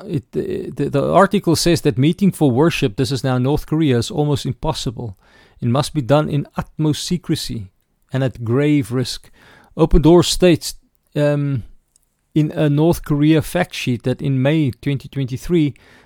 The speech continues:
five members of a family were arrested as they gathered for prayer and Bible study.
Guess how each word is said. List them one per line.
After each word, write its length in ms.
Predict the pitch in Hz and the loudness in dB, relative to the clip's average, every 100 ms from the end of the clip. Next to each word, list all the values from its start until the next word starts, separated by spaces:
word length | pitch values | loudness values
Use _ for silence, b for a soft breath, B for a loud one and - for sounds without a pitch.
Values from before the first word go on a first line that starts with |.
| b | b
five 440 | - 170 240 226 | -4 0 2 0
members 340 | 160 170 160 165 | 0 0 -2 -4
of 120 | 139 | -4
a 60 | |
family 500 | 120 - 208 165 127 | -6 -4 -2 2 2
were 300 | 127 135 131 | 2 2 2
arrested 600 | 127 156 165 - 120 - - | 2 2 0 -4 -8 -8 -8
as 240 | 139 139 - | -4 -4 -2
they 160 | 135 | -4
gathered 460 | 117 143 160 156 - | 0 0 2 0 -4
for 260 | - 139 127 | -4 -2 -2
prayer 600 | - 180 185 131 117 - _ | -2 0 2 2 -2 -10 _
and 180 | 147 139 | -4 -2
Bible 300 | 117 156 165 | -2 -2 -4
study. 400 | - - 104 113 | -8 -8 -10 -12